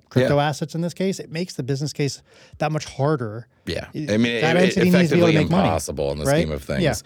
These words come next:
Speaker 1: And so that's
Speaker 2: Um,
Speaker 1: a
Speaker 2: even,
Speaker 1: challenge.
Speaker 2: even if you're not a bank, it, you could cu-, broker-dealers also custody, and, and, but the broker-dealer guidances and stuff have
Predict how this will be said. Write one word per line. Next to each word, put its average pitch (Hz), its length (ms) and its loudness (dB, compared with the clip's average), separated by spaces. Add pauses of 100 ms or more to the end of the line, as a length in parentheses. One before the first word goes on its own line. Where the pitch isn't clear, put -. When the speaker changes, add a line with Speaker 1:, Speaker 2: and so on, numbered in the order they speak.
(240)
Speaker 1:
And 151 80 -10
so 170 120 -4
that's - 160 2
Speaker 2:
Um, - 20 -2
Speaker 1:
a - 40 0
Speaker 2:
even, 123 120 2
Speaker 1:
challenge. 110 180 -2
Speaker 2:
even 120 160 0
if 117 80 -4
you're 110 100 -2
not 101 120 0
a 82 60 0
bank, 90 500 -2
it, 85 220 -6
you 82 220 -4
could 71 220 -8 (140)
cu-, - 140 -6 (240)
broker-dealers 80 580 -2
also 67 260 -4
custody, 71 520 -6
and, 73 200 -4
and, 76 220 -4
but 76 140 -6
the 80 80 -4
broker-dealer 92 500 0
guidances 80 600 -4
and 73 160 -6
stuff 71 240 -6
have 67 180 -6